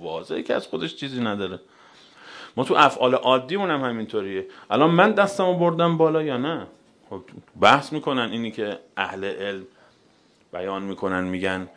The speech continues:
همه عالم احولن. ما خیال می‌کنیم اونایی که دوتا سیاهی چشمشون نزدیک بینیشونه فقط چپ چشمن. نه خیر آقا، همه این عالم همه دو بینن.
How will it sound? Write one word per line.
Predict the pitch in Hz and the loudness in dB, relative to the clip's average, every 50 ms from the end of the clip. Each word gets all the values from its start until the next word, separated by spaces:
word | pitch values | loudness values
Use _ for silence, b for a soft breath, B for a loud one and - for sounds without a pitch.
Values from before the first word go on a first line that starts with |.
| b b b b b b b b b | b b b b b b b b b
همه | - - - 101 101 98 101 107 104 104 104 | -10 -8 -6 -4 -2 -2 -2 -2 -2 -2 -2
عالم | - - 92 101 101 101 98 98 113 120 120 113 110 | -4 -4 -2 0 0 0 2 2 0 0 -2 -2 -4
احولن. | - 101 95 - 90 92 98 113 120 120 110 98 90 82 78 - | -4 -4 -4 -4 -4 -2 0 2 2 2 2 -2 -2 -4 -10 -12
ما | 92 98 | -14 -14
خیال | 104 - 107 101 107 113 117 | -12 -8 -4 0 0 0 0
می‌کنیم | 120 117 113 - 120 120 120 | 0 -4 -4 -4 -2 -2 -4
اونایی | - 101 98 101 107 117 117 | -4 -6 -6 -6 -6 -6 -6
که | - 123 | -6 -6
دوتا | 101 98 95 90 - 95 92 90 - - - _ _ _ b b b b b b b b b b - | -4 -4 -4 -2 0 0 0 0 -2 -6 -16 _ _ _ b b b b b b b b b b -20
سیاهی | - - 101 101 98 95 95 92 | -16 -8 -2 0 2 2 2 0
چشمشون | 92 101 90 - 95 90 - 101 95 | -2 -4 -6 -6 -6 -10 -8 -8 -6
نزدیک | 95 92 92 87 90 92 92 87 | -4 -4 -6 -6 -6 -8 -8 -8
بینیشونه | 87 92 92 92 92 95 92 - - 101 98 98 113 127 131 | -6 -6 -6 -6 -6 -8 -8 -10 -8 -8 -4 -2 0 0 0
فقط | 123 - 101 92 92 95 90 - | 0 -2 -4 -4 -2 -4 -4 -4
چپ | - - 90 85 - - | -4 -4 -4 -4 -6 -8
چشمن. | - 90 87 - - 92 90 95 107 117 | -10 -10 -10 -10 -12 -12 -12 -12 -10 -8
نه | 127 139 139 | -8 -8 -8
خیر | - - 123 117 117 | -8 -8 -6 -6 -4
آقا، | 117 110 98 87 | -4 -4 -4 -6
همه | - - 107 117 120 123 123 131 131 | -8 -10 -12 -12 -12 -10 -10 -8 -8
این | 131 123 117 107 98 98 95 95 95 | -6 -6 -6 -6 -8 -8 -12 -12 -12
عالم | - 90 87 85 87 95 101 95 92 92 | -10 -10 -8 -8 -8 -8 -8 -8 -8 -10
همه | - - - - - - 117 113 107 113 117 117 | -10 -8 -8 -8 -8 -8 -8 -8 -8 -8 -10 -10
دو | 107 107 98 90 | -8 -6 -6 -6
بینن. | - 80 90 90 87 85 - - - | -8 -8 -12 -12 -12 -14 -16 -18 -20